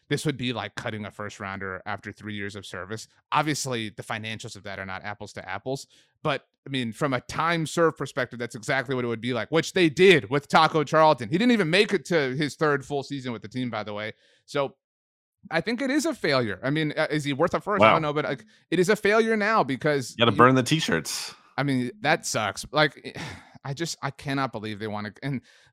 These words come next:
Speaker 1: what is so dumb is they are robbing Peter to pay Paul. They will save sixteen million dollars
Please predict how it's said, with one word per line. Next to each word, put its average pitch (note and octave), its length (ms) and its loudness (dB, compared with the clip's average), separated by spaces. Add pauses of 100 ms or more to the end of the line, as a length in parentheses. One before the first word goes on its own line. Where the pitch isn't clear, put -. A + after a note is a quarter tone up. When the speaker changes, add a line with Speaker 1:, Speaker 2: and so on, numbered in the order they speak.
(120)
Speaker 1:
what D#3 180 -2
is D3+ 140 -2
so F3+ 240 0
dumb C#3 420 0
is B2 160 -6
they C3 140 0
are B2+ 80 0
robbing C3+ 400 -2
Peter C3 320 -4
to A#2 100 -6
pay A2+ 220 -8
Paul. F#2+ 400 -8
They A2+ 160 -6
will A2 160 -8
save A2 260 -6
sixteen G3 380 -2
million G3+ 240 2
dollars C#3 440 2